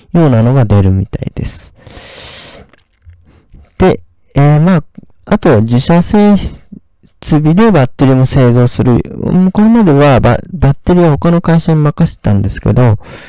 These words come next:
自社製造するみたいです。で、まあ、ここら辺すごくいいニュースだなと思うんですけど、ミリオンマイルバッテリーに言及はなかったも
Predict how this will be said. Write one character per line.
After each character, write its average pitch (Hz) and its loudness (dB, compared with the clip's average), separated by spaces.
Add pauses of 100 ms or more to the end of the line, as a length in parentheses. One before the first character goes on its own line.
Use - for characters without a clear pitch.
(300)
自 123 0
社 175 0
製 185 0
造 113 0
す - -4
る 98 0
み 95 -6
た - -8
い - -4
で - -6
す。 - -20 (1120)
で、 - 0
ま 143 2
あ、 139 0
こ - -18
こ - -4
ら 254 0
辺 220 0
す 196 -6
ご 247 0
く - -4
い - 0
い 156 2
ニ 190 0
ュ 135 -2
ー - -2
ス - -10
だ 107 -2
な 117 -2
と - -4
思 110 0
う - 0
ん 120 -2
で 95 0
す - -18
け 101 -4
ど、 107 0
ミ 127 -2
リ 156 -2
オ 180 0
ン 180 0
マ 185 0
イ - 0
ル 180 -2
バ 180 -2
ッ 180 -8
テ - -6
リ - -
ー - 0
に 110 -2
言 104 -2
及 - -6
は 107 -2
な 113 -2
か 110 -6
っ - -20
た - -12
も - -10